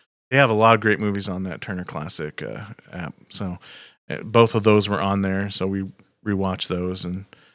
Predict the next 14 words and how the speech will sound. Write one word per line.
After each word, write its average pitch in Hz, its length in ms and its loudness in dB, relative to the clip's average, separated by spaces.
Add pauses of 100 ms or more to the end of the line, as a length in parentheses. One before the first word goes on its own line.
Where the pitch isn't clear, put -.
(100)
it's - 80 -18
been 202 140 8
a 143 40 10
while 113 200 8
since 107 180 -2
I've 101 140 -2
seen 107 240 2
Eating 104 260 2
Raoul. 98 560 0 (400)
So 127 160 0
much 101 180 -2
fun, 95 360 -8
such - 220 -6
a, 95 60 -8